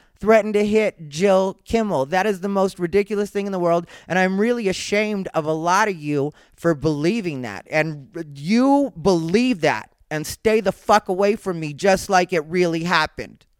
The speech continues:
That's what you do if you believe that shit. You know, 'cause, like, that's the thing. I'm not out here threatening to rock old ladies, you guys. I mean, like, and also, you don't threaten to hit somebody, you just fucking hit 'em.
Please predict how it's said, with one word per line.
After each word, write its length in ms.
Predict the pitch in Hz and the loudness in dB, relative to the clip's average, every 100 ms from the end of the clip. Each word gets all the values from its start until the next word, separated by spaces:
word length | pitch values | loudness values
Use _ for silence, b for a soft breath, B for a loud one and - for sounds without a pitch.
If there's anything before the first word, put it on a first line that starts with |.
| _ | _
That's 280 | 180 220 220 | 4 4 4
what 120 | 220 | -4
you 200 | 190 202 | -2 -2
do 200 | 165 160 | 2 0
if 160 | 143 147 | 0 -2
you 120 | 147 | -4
believe 320 | 131 139 127 | -2 -2 -2
that 200 | 120 117 | -2 -6
shit. 340 | - 113 95 _ _ _ _ _ | -6 -8 -10 _ _ _ _ _
You 120 | 156 | -4
know, 200 | 170 147 | 0 2
'cause, 340 | 147 175 151 - _ _ _ _ | 0 -2 -4 -14 _ _ _ _
like, 220 | 196 196 | -2 0
that's 200 | 262 262 | -2 -4
the 60 | 233 | -4
thing. 260 | 247 208 170 | -2 -2 -2
I'm 100 | 214 | -2
not 160 | 247 | 2
out 140 | 240 214 | 2 2
here 200 | 208 160 | -2 -2
threatening 400 | 185 190 190 180 | 0 0 0 -2
to 100 | 156 | -2
rock 440 | 135 160 160 170 160 | 0 2 2 2 0
old 240 | 147 131 | -2 -2
ladies, 520 | 147 151 147 123 107 | 0 0 -2 -8 -10
you 120 | 117 | -10
guys. 540 | 113 113 101 101 - - _ _ _ _ - | -6 -4 -4 -8 -14 -20 _ _ _ _ -8
I 80 | 156 | -4
mean, 180 | 160 | -2
like, 240 | 160 151 - | -2 -4 -4
and 100 | 170 | -2
also, 480 | 214 233 220 196 170 b b | 2 2 2 0 0 b b
you 120 | 202 | 2
don't 240 | 233 226 | 2 0
threaten 380 | 214 190 226 226 | -2 4 4 2
to 100 | 185 | -2
hit 220 | 185 160 - | -2 -2 -4
somebody, 300 | 160 160 170 | -4 -4 -4
you 100 | 185 | -4
just 180 | 202 | -4
fucking 380 | - 208 - 180 | 2 0 2 -4
hit 240 | 170 196 170 | 0 0 0
'em. 240 | 98 | -4